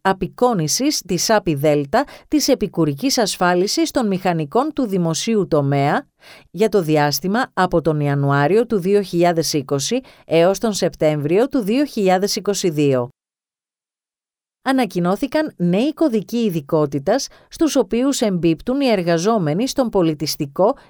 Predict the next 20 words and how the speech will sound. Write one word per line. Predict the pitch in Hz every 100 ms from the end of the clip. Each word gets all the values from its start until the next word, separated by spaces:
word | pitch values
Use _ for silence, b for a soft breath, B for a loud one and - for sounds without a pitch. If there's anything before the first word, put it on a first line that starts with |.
| b
και | 269
δημιουργικό | 214 202 180 156 151 143 226 254
τομέα | 175 143 143 147 247 b b b b
και | -
η | 220 180 -
καδ | 165 170 254 - -
των | 247 233
επαγγελματιών | 196 180 165 160 156 143 156 165 269 -
του | 294
ίδιου | 233 247 240 247 247
κλάδου. | - 156 139 131 139 135 135 b b b
Ανακοινώθηκαν | - 233 175 139 151 156 185 175
επίσης | 165 143 151 147 233 226
κωδικοί | 226 170 151 139 226
ειδικότητας | 208 151 139 165 151 147 196 254 - B B
των | 294
εργαζόμενων | 262 196 165 156 170 156 151 175 262
σε | 202 226
υποστηρικτικές | 202 190 175 180 151 - 147 180 262
δραστηριότητες | 214 165 - 151 147 143 143 151 220 277